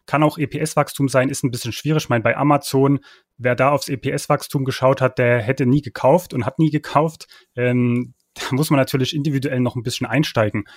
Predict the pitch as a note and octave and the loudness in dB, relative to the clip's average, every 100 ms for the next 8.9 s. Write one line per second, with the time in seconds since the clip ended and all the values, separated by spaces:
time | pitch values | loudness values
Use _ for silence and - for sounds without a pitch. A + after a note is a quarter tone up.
0 | - - G#2+ G#2 C#3 F#3 G3+ D3+ D#3 - | -20 -12 -8 0 6 6 6 0 0 -2
1 | D#3+ D#3 - _ _ _ _ _ _ _ | -2 -2 -6 _ _ _ _ _ _ _
2 | A#2+ A2+ C#3+ B2+ B2+ D#3 - F3+ F3 G3 | -2 2 2 4 0 0 -4 2 2 2
3 | - _ _ _ _ _ _ - - - | -2 _ _ _ _ _ _ -20 -20 -2
4 | C#3 C3+ C3 - - _ _ _ _ _ | 2 4 2 -2 -18 _ _ _ _ _
5 | _ _ _ _ _ _ _ _ C3+ A#2+ | _ _ _ _ _ _ _ _ -2 0
6 | D3+ F#3+ G3 - C#3 C3 - B2 - B2+ | 2 2 2 2 2 2 -2 -4 0 0
7 | E3+ F3+ D#3 E3 D#3+ - C#3+ D3 - D3 | 2 2 2 0 -8 -6 -6 -6 -4 0
8 | C3 A2+ D#3+ C3 A#2+ E3 C#3+ G#2+ | 0 2 2 2 2 0 0 -10